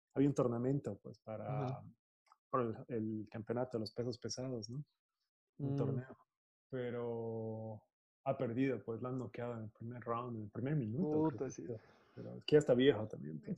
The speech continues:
Speaker 2: Sí, además, ¿qué será, no? De, de estos peleadores que, que, bueno, veía un, un, un, justo el podcast con, de Joe Rogan con George saint Pierre y decía, ¿no? Que,
Speaker 1: Ujú.
Speaker 2: puta, pelear se vuelve como, u-,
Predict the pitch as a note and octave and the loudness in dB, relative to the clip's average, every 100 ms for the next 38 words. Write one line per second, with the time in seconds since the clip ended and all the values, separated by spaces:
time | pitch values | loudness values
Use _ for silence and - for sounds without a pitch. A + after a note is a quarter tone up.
0 | - A#3+ B3+ B3+ B3 A3 G#3+ B3+ C#4 - | 0 6 8 12 12 12 10 4 0 8
1 | G4+ - A3 G#3+ D#3 D#3+ F#3 D3+ C#3 C#3 | 8 10 10 10 10 6 4 4 4 2
2 | C#3 D#3 C3+ C#3 C3+ C#3 C#3 C3+ - C3+ | 0 -2 -4 0 4 6 6 4 2 -2
3 | A#2+ A#2 - _ _ _ _ _ _ _ | 0 -2 -6 _ _ _ _ _ _ _
4 | _ _ - C#3 B2+ B2+ B2+ B2+ C3 F#3+ | _ _ -2 2 4 4 6 6 10 12
5 | F#3+ D3+ C#3 - D3+ F#3+ G#3+ G3+ E3 C3 | 12 8 0 0 10 12 12 8 4 2
6 | E3+ D#3+ E3 D#3+ E3+ E3+ C#3+ B2+ - - | -2 -4 -2 -2 2 2 0 -4 -10 10
7 | F3+ F#3+ C#3+ - D3 E3 C3+ B2 C3 B2+ | 10 10 4 4 4 4 -4 -4 -4 -4
8 | B2 - - _ - C3+ C3 B2 C#3 C#3+ | -4 -8 -20 _ -20 -2 0 8 10 12
9 | C#3 C3+ A#2 A#2+ A#2 C3 C3 B2 A#2 B2+ | 10 8 -2 -2 4 4 2 -4 -2 6
10 | C3+ C#3+ A#2+ A#2 C3+ B2+ B2+ - _ _ | 6 6 0 -2 -2 -2 -4 -6 _ _
11 | _ _ C3+ A#2 D3 C#3+ C3+ C#3 C#3 E3+ | _ _ -6 -2 2 4 4 10 12 12
12 | E3+ C#3+ D3+ C#3+ C3+ B2+ A#2+ A#2+ A#2 A#2+ | 10 4 4 4 2 0 -2 -2 -2 -6
13 | _ _ _ - C#3 | _ _ _ -12 -12